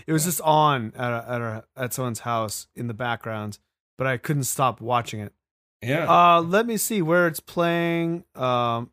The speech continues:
Speaker 1: Children Play is what I <laughs>
Speaker 2: While he looks that up, I'll also remind everybody that next week is the week that we will be covering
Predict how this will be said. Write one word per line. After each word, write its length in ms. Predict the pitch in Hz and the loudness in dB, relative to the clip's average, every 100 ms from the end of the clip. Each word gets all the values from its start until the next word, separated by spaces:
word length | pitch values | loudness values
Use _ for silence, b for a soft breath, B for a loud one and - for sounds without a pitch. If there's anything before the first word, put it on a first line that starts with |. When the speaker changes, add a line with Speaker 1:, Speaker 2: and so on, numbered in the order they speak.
| _ | _
Speaker 1:
Children 640 | - - 240 185 196 180 156 | -2 4 4 4 2 2 0
Play 340 | - 165 135 110 | 2 4 4 2
is 140 | 107 | -2
what 140 | 117 113 | -4 -2
I 180 | 113 | -2
<laughs> 1300 | 135 - 196 202 - - - - - - 202 - - - | -2 2 4 4 4 4 4 2 0 0 -2 -2 -6 0
Speaker 2:
While 200 | 139 156 | 2 4
he 120 | 196 | 4
looks 240 | 208 196 | 4 0
that 200 | - 170 170 | 0 0 0
up, 180 | 165 | 0
I'll 60 | 151 | 2
also 340 | 147 165 - | 2 2 -2
remind 320 | 160 160 160 156 | -4 -4 -4 -2
everybody 500 | 156 151 151 147 - B - | -4 -2 -2 -4 -6 B -6
that 220 | 127 131 | -4 -2
next 580 | 135 160 196 190 - 147 | -2 2 2 0 -4 -2
week 400 | 147 135 123 - | 0 0 -2 -2
is 300 | 143 156 139 | 0 0 0
the 120 | 147 | 0
week 340 | 127 117 117 113 | 0 -2 -4 -6
that 180 | 113 110 | -8 -8
we 140 | 117 | -8
will 220 | 113 113 | -8 -8
be 160 | 110 110 | -8 -10
covering 920 | - 123 123 117 117 113 113 110 | -6 -2 -2 -2 -6 -6 -6 -10